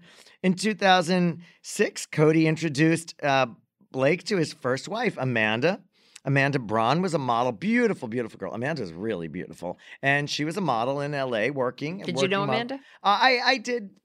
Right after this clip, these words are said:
Speaker 1: around the, around the way. I heard of Amanda. I saw Amanda around. Like, she was
Speaker 2: She's
Speaker 1: definitely
Speaker 2: beautiful, huh?
Speaker 1: beautiful. She was, you, you know, you caught that. When I say someone's beautiful, that
Speaker 2: Yeah.
Speaker 1: means I liked her. I saw her. I saw you. When I see I saw you,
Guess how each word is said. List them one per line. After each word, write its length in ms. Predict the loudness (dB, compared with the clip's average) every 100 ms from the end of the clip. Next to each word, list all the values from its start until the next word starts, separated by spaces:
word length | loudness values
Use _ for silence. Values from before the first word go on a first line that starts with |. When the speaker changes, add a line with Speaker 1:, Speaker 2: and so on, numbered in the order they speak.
| _ _ -4
Speaker 1:
around 340 | 2 2 2
the, 100 | -2 -2
around 320 | 0 2 2
the 80 | 2
way. 360 | 4 4 2
I 180 | 0 0
heard 200 | 0 0
of 80 | -2
Amanda. 440 | 0 0 0 0
I 100 | -2
saw 240 | -4 -4 -2
Amanda 380 | -2 -2 -4 -4
around. 440 | -2 -2 -2 -4
Like, 280 | -6 -8 -12
she 140 | -12 -10
was 140 | -12
Speaker 2:
She's 40 | -10
Speaker 1:
definitely 400 | -10 -6 -6 -4
Speaker 2:
beautiful, 300 | -6 -6 -10
huh? 120 | -4
Speaker 1:
beautiful. 380 | 4 4 4 -2
She 160 | -2
was, 240 | -4 -6 -10
you, 120 | -6 -2 -2
you 240 | -2 0 4
know, 220 | 8 10
you 160 | 10 8
caught 300 | 6 6 6
that. 260 | 4 4
When 120 | 0
I 140 | 2 2
say 200 | 2 0
someone's 340 | 0 0 0
beautiful, 340 | 0 0 0 2
that 100 | 4
Speaker 2:
Yeah. 180 | 4 2
Speaker 1:
means 240 | 0 -6 -20 -2 4
I 120 | 6
liked 400 | 6 2 -2 -4
her. 500 | 0 0 0 0 2
I 180 | 2 0
saw 340 | 2 4 4
her. 280 | 4 0 2
I 100 | 2
saw 280 | 2 2 2
you. 240 | 2 -2 -4
When 160 | -2
I 80 | -2
see 220 | -4 0 0
I 80 |
saw 260 | 0 -2 -2
you, 440 | -2 -4 -6 -10